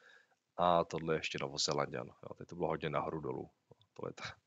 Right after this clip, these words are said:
nakonec ze začátku rána a potom další. Zajímavý.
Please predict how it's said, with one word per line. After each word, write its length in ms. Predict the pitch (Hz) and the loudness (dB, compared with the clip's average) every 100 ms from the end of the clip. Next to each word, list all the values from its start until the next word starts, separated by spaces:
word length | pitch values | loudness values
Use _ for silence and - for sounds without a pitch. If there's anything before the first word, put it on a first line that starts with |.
| _ - _ - | _ -20 _ -20
nakonec 320 | - 90 85 | -6 -4 -4
ze 100 | 85 | -4
začátku 500 | 87 - 87 - 85 | 0 2 2 2 4
rána 280 | 78 82 85 | 6 6 4
a 40 | |
potom 260 | - - 80 | -2 -12 -6
další. 460 | 78 80 - 85 - - - _ _ - | -4 -2 -4 -8 -16 -20 -20 _ _ -10
Zajímavý. 400 | 80 76 73 | -6 -6 -6